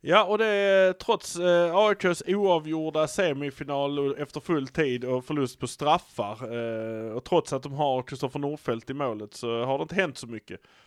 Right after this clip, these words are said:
För det har inte hänt så mycket för någon. Men de ligger fast på tredje plats. I F K Göteborg som värvar hem någon, eh,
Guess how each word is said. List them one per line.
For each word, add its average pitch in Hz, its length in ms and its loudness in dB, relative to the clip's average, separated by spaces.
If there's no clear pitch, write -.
För - 60 -10
det 120 40 -4
har 127 40 -2
inte 131 120 -4
hänt 139 140 -2
så 139 60 -14
mycket 139 180 -10
för 170 80 -8
någon. 123 260 -2
Men 143 100 -8
de 180 140 -2
ligger 185 240 -6
fast - 360 0
på 156 60 -4
tredje 160 300 -2
plats. - 420 -4
I 180 160 2
F 185 120 2
K 180 60 2
Göteborg 175 420 4
som 139 320 -6
värvar 160 440 4
hem 175 300 2
någon, 147 220 -2
eh, 135 920 -6